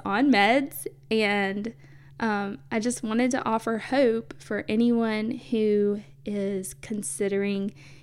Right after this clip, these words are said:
getting medical help. Obviously, I am not a medical practitioner.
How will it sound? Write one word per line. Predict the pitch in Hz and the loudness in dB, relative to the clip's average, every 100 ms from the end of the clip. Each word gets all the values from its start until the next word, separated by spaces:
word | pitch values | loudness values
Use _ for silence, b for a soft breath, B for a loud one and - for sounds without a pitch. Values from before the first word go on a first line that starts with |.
| B | B
getting | 214 208 208 | 0 2 0
medical | 185 180 208 | 0 -2 -2
help. | 208 208 208 - - | -4 -2 -2 -4 -4
Obviously, | 214 226 220 226 220 214 202 | -2 2 0 0 -2 -2 -2
I | 208 | -2
am | 208 190 | -2 -2
not | 196 - | -2 -4
a | 202 | -4
medical | 196 202 208 196 | -4 -4 -2 -4
practitioner. | 190 185 - 247 240 254 233 233 233 | -6 -10 -8 -8 -4 -2 0 0 -2